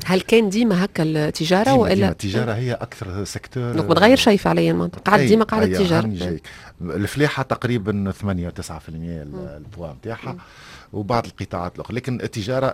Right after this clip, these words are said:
Speaker 2: التجارة هو اسمه سيكتور دو كوميرس اي ريباراسيون
Speaker 1: مم.
Speaker 2: حسب ال-، ال اي ان اس، فهمت؟
Speaker 1: مم.
Speaker 2: ب-، يقول قائل إذا قانون الشيكات على شنو باش يأثر؟ باش يأثر من أهم ال-، ال-، لي سيكتور يأثر
Speaker 1: مم.
Speaker 2: عليهم هو الت-،
Speaker 1: التجارة.
Speaker 2: التجارة.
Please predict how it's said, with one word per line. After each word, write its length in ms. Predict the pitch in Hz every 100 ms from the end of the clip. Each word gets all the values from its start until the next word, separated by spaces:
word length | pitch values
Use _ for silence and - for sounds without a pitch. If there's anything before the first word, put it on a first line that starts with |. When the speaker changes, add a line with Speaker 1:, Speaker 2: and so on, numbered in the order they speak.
| -
Speaker 2:
التجارة 320 | 113 101 123
هو 140 | 131
اسمه 300 | 147 127 127 -
سيكتور 380 | - - - 139
دو 140 | 110
كوميرس 420 | 123 110 131 -
اي 60 | 107
ريباراسيون 580 | 104 - 98 - 101 117 -
Speaker 1:
مم. 80 | 202 170 160
Speaker 2:
حسب 440 | - 131 - 87
ال-، 220 | 101 95 92
ال 360 | 90 90 85
اي 180 | 101 92
ان 80 | 82
اس، 220 | 78 -
فهمت؟ 280 | 98 101 98
Speaker 1:
مم. 100 | 98 - - - - - -
Speaker 2:
ب-، 60 | 143 151 135 107 104
يقول 280 | 123 170 147
قائل 360 | - 175 123
إذا 160 | 95 85
قانون 340 | - 113 143
الشيكات 560 | 113 - 95 - 147 147 _ - - -
على 160 | 110 110
شنو 200 | 135 123
باش 160 | -
يأثر؟ 340 | 110 87 - - _ _
باش 140 | - -
يأثر 480 | 87 110 139 120 -
من 200 | 85 90
أهم 440 | 80 87 120 143 90
ال-، 200 | 73 65
ال-، 480 | 65 64 60 58 55 58 - _ -
لي 80 | 87
سيكتور 460 | - 73 - 113
يأثر 300 | 78 80 90
Speaker 1:
مم. 60 | 78
Speaker 2:
عليهم 280 | 78 127 151 - - - - -
هو 200 | 143 175
الت-، 160 | 170
Speaker 1:
التجارة. 360 | 165 151 233 202
Speaker 2:
التجارة. 360 | 175 170 160